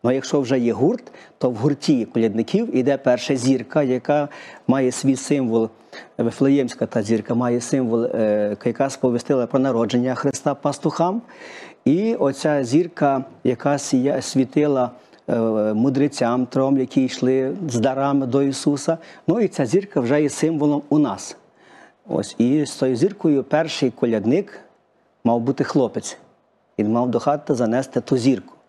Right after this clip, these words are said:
Далі йшов за ним дзвонар з дзвоником. Тобто він мав давати звук. Е, тобто це був сигнал,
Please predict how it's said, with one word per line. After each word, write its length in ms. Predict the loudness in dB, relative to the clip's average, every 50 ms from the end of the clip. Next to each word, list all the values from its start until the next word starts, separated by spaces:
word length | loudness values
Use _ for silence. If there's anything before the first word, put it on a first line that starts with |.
| _ _ _ _ _
Далі 220 | -2 0 0 0 0 0 0
йшов 340 | 0 0 2 2 2 2 2
за 120 | 2 2
ним 240 | 2 2 2 2 0
дзвонар 540 | 0 0 0 2 2 2 0 -2 -4 -6 -12 -20 _ _ _ _ -2
з 180 | -2 0 0
дзвоником. 520 | 2 2 2 2 0 -2 -4 -6 -10 -12 -12 -16 _ _ _ _ -20 -20 -10 _
Тобто 300 | -4 -4 -2 -2 -2 0
він 180 | 0 0 0
мав 180 | 0 0 -2 0
давати 480 | -2 -2 0 0 -2 0 -2 -2 -2 -2
звук. 440 | -2 0 2 2 2 2 -2 -8 -18 -20 -20 -20 -20 -20 -20 -6 _ -2
Е, 840 | 0 0 0 0 0 0 0 0 0 2 2 2 2 2 0 -2 -4 -6 -14 -20 -20 -20 -20 -6
тобто 320 | -4 -4 -4 -2 -2 -2 -2
це 200 | 0 -2 -4 0
був 200 | 0 0 0 0
сигнал, 520 | -2 -2 -2 0 0 0 0 0 -2 -4